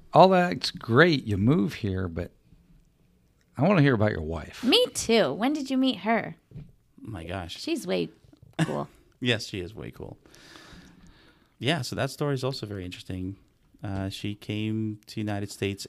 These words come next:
Speaker 3: as an au pair to
Speaker 2: Oh.
Speaker 3: find a job. And we met because I was working at a bank. I was a teller. That's one of my few jobs early
Speaker 2: Okay.
Speaker 3: on. And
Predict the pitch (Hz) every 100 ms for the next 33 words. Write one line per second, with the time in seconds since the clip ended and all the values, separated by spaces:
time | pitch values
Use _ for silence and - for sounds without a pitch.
0 | - 95 90 87 - 120 87 85 - _
1 | _ _ _ _ - 254 196 - - 220
2 | 175 160 156 _ - 107 98 95 95 98
3 | 101 - - - - _ - - _ -
4 | 110 101 104 113 110 110 117 104 113 104
5 | 101 104 101 104 98 92 104 101 90 90
6 | - - 104 90 82 90 - 90 82 80
7 | 78 - _ _ 101 87 90 - 90 85
8 | 82 208 175 196 175 226 - - - -
9 | - - - - _ _ _ - _ _
10 | - 98 101 107